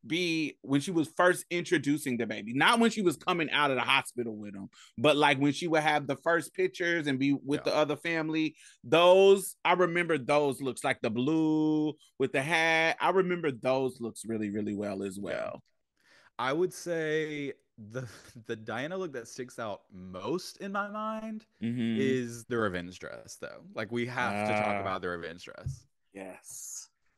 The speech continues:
Speaker 2: It, I mean, sh-, she said, "World, stop." Carry on.
Speaker 1: Ah.
Speaker 2: Like,
Speaker 1: Yeah.
Speaker 2: she was
Speaker 1: Ah.
Speaker 2: like, th-, I, like, tell me what you know about the revenge dress. I wanna hear the Diamond story.
Speaker 1: So the, the story that I know,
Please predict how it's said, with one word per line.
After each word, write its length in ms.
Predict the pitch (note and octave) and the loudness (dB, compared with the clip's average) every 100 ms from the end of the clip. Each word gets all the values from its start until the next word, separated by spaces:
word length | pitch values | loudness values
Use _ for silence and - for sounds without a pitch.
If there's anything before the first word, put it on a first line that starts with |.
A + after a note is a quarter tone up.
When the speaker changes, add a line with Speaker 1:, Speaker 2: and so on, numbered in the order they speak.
| _ | _
Speaker 2:
It, 260 | D3 D#3 - | -2 -2 0
I 120 | C#3 | -2
mean, 540 | D3+ D3+ C#3+ C3 A#2+ A2+ _ _ _ _ _ - _ _ _ _ _ - | 0 -2 -2 -4 -8 -14 _ _ _ _ _ -20 _ _ _ _ _ -20
sh-, 100 | - - - | -18 -16 -14
she 160 | G3+ | -10
said, 320 | G#3 F3 A#2 G#2 | -4 -2 -2 -2
"World, 320 | A#2+ B2+ B2+ | -2 0 -2
stop." 340 | - F#3 F#3 - _ _ _ _ _ _ _ _ _ - | 0 0 -2 -6 _ _ _ _ _ _ _ _ _ -2
Carry 160 | A3 | 6
on. 60 | F3 | 8
Speaker 1:
Ah. 400 | C#3+ A2 G#2 F2+ - - | 8 8 2 -8 -16 0
Speaker 2:
Like, 220 | D#3+ E3 | 4 8
Speaker 1:
Yeah. 120 | G3 | 8
Speaker 2:
she 160 | C4+ C4 | 6 4
was 260 | C4+ C4 B3 | 4 2 4
Speaker 1:
Ah. 720 | G#3+ G#3+ G#3 G3 E3 C3+ A#2 G#2 - _ _ - | 8 10 10 10 10 8 4 -2 -10 _ _ -14
Speaker 2:
like, 100 | D3+ | -10
th-, 0 | |
I, 360 | D3+ - _ D#3+ | -10 -12 _ -6
like, 240 | F3+ - F3 E3+ F3 - | -4 -4 -10 -18 -18 -6
tell 140 | B3 | -4
me 100 | D4+ D4 | -2 0
what 180 | A3 | -2
you 120 | E3 D#3 | -2 -4
know 120 | B2 | -2
about 160 | G#2 G2+ | -2 -4
the 80 | |
revenge 400 | F2+ E2+ E2+ F2 | -6 -10 -12 -14
dress. 220 | - F2+ C#3 | -12 -8 -4
I 80 | |
wanna 220 | E3 G3+ G3 | -2 -2 -2
hear 160 | F3+ | -2
the 100 | C#3+ | -2
Diamond 420 | C3 B2 A#2+ A#2+ | -2 -2 -2 -6
story. 500 | - A#2 F2+ C2+ - D3 _ - - | -8 -6 -6 -8 -12 -20 _ -20 -4
Speaker 1:
So 240 | - A3 | 8 8
the, 200 | F#3+ G3+ F#3+ C3 | 10 4 2 -4
the 160 | D#3+ | -2
story 360 | E3 - A#3 C#4 | -2 2 6 6
that 140 | C4 A3 | 6 6
I 160 | G#3 | 6
know, 560 | G3+ E3 C3 B2 D3+ | 4 2 2 0 -4